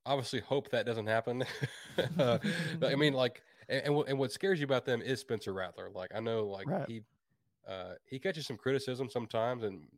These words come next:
Speaker 1: sometimes that's warranted, but, um, he's still super talented.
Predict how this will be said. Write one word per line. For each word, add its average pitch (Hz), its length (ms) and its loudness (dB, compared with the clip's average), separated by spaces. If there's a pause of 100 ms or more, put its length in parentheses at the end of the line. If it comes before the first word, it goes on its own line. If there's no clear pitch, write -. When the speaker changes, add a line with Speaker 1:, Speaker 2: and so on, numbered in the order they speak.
Speaker 1:
sometimes 110 320 -8
that's 104 160 -6
warranted, 107 540 -4
but, 92 240 -4 (520)
um, 90 360 -10 (140)
he's 113 160 -10
still 139 200 -4
super - 360 -4
talented. - 500 -6